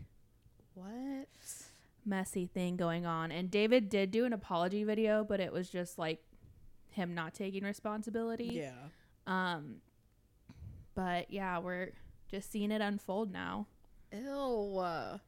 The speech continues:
Speaker 2: And I remember that freaking vlog too.
Speaker 1: Is that the video? 'Cause I, I've just seen, like, little tiny bits of it. Like, um,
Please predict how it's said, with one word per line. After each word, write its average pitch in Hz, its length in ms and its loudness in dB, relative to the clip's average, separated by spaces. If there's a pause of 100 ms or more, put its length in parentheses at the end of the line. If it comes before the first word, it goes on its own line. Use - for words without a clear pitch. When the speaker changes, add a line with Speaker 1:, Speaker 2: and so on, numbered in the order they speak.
(180)
Speaker 2:
And 220 240 0
I 202 120 0
remember 220 560 4
that 190 260 -2 (200)
freaking 208 420 0
vlog 180 440 -4
too. 170 460 -6
Speaker 1:
Is 226 140 -2
that 285 220 0
the 392 80 0
video? 233 420 0
'Cause 226 220 -8
I, 240 180 0 (100)
I've 269 160 -2
just 392 200 -4
seen, 262 160 0
like, 208 200 -2
little 190 260 -2
tiny 185 260 -6
bits 165 280 -6
of 190 160 -6
it. 202 180 -2
Like, 120 200 -6 (260)
um, 147 460 -6